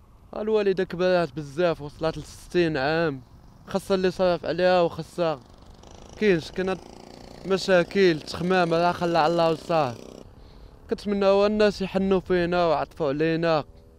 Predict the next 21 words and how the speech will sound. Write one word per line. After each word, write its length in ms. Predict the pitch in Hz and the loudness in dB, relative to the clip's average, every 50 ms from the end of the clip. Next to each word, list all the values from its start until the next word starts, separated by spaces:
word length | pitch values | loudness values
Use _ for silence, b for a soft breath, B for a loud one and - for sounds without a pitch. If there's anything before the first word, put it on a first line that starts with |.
| - - | -8 -2
وراه 200 | 202 202 202 202 | 0 2 4 4
حنا 220 | 175 185 185 190 | 2 2 0 0
خوت 300 | 185 - - 190 175 156 | 0 0 0 0 0 0
في 80 | - 170 | -2 -6
الإسلام. 680 | 170 - - 170 - - 180 180 180 175 170 156 131 b b b b b b b b b b b b - - - - - - | -8 -4 -4 -6 -6 -4 0 2 2 4 2 2 -2 b b b b b b b b b b b b -20 -20 -20 -16 -8 -2
الا 80 | 180 | 2
ما 100 | 185 196 | 4 4
جيناش 360 | 185 170 202 202 202 196 - 208 | 4 4 4 4 4 2 2 2
نوقفوا 300 | 202 196 - - 202 202 | 0 0 0 -2 -2 2
مع 120 | 196 175 | 2 2
بعضياتنا، 540 | 170 180 170 170 180 196 196 190 - 196 190 | 4 2 2 4 6 6 6 6 4 2 2
الا 100 | 196 196 | 2 4
ما 120 | 196 196 | 4 4
جاش 400 | 185 175 208 202 180 - - - - | 4 4 2 2 2 0 -8 -10 -8
اللي 200 | 123 190 196 208 | -2 4 6 8
واقف 400 | 208 208 208 - - 202 - - | 10 10 8 6 4 0 2 4
يهز 420 | 202 190 180 175 180 170 165 160 | 4 6 6 6 4 2 4 4
داك 220 | 196 185 202 - - | 4 4 4 2 0
اللي، 400 | 196 185 180 165 165 165 143 - | -2 -2 -2 -2 -2 -2 -4 -4
اللي 220 | - 170 180 202 | -2 2 2 4
طيح 480 | 202 - 247 226 170 147 131 - - | 6 8 8 8 8 6 2 -6 -16